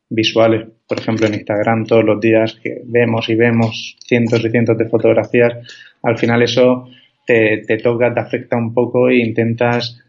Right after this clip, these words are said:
hacer cosas del estilo. Pues hay que intentar escapar un poco de eso. Hay que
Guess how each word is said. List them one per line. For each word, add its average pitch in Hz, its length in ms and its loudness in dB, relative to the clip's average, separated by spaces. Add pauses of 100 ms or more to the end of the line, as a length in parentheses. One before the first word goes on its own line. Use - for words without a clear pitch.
(140)
hacer 120 320 -2
cosas 120 320 0
del 117 140 0
estilo. 107 480 -4
Pues 104 240 -4
hay 123 120 2
que 127 40 2
intentar 113 380 0
escapar 107 320 -4
un 107 100 -10
poco 104 240 -2
de 107 60 -2
eso. 104 160 -8 (420)
Hay 117 140 -4
que 107 500 2